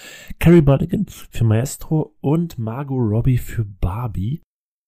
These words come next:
Also ich persönlich glaube, glaube,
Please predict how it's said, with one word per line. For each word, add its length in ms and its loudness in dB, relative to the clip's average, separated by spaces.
Also 280 -4
ich 220 -12
persönlich 1000 0
glaube, 720 -10
glaube, 520 0